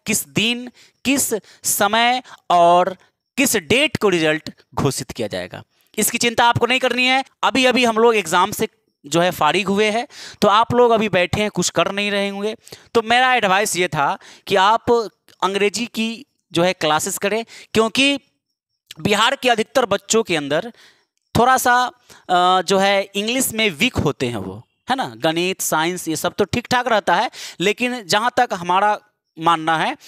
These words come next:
कि वो अंग्रेजी में थोड़ा वीक होते हैं। तो अंग्रेजी कमज़ोर अगर है आपके पास तो एक महीना आपके पास समय है, उस एक महीना में आप ज़्यादा से ज़्यादा पढ़ने का प्रयास करें, अंग्रेजी को समझे, सम-,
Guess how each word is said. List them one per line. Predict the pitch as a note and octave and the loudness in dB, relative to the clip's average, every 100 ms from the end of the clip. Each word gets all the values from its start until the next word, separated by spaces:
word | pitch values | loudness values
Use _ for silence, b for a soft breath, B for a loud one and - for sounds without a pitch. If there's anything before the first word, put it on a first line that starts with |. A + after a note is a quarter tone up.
| B B | B B
कि | F3+ | 0
वो | F#3+ | 2
अंग्रेजी | G3+ F3+ F3+ E3+ | 2 0 -2 -4
में | G#3 G#3 | -6 -2
थोड़ा | G#3 | -2
वीक | D#3 F3+ | -2 -4
होते | - A#2 A2+ | -6 -8 -8
हैं। | G2+ A2+ B B - | -10 -14 B B 0
तो | |
अंग्रेजी | G#3+ G#3 G#3+ A#3+ | 0 0 -2 -2
कमज़ोर | - G3+ F#3+ A3+ | -2 -2 0 2
अगर | G#3 G3 | 2 0
है | F#3 F3+ | 0 0
आपके | F3+ - | -2 -4
पास | - F#3 F#3 | -4 -4 -4
तो | D#3 | -4
एक | D#3+ E3 | -4 -4
महीना | D#3+ D#3+ | -4 -2
आपके | D#3+ - | -2 -4
पास | D#3+ D#3+ | -4 -4
समय | - C#3+ F#3 | -4 -4 -2
है, | E3 G3 B B - | -4 -8 B B -4
उस | A#3 | -2
एक | A#3+ B3+ | -2 -4
महीना | G#3 F#3+ F#3 F#3 | -4 -2 -2 -2
में | F#3 F#3+ b b b - | -4 -8 b b b 0
आप | D#3+ D#3+ - C#3+ - _ | 2 2 -2 -8 -8 _
ज़्यादा | A#2 F3+ G#3 | -2 0 0
से | A3+ E3+ | -2 0
ज़्यादा | E3+ E3+ F3 F3+ b b b - | 0 0 -2 -4 b b b -4
पढ़ने | D#3 F3 G#3+ | -2 -4 -2
का | G3 | -2
प्रयास | - D#3+ E3 - | 0 0 0 -2
करें, | E3+ D#3+ | -4 -2
अंग्रेजी | D3+ D3 D#3 E3+ | -2 -4 -6 -6
को | F#3 | -6
समझे, | E3+ D#3 D3+ D#3+ | -4 -6 -6 -6
सम-, | D3+ D#3 D#3 | -6 -8 -8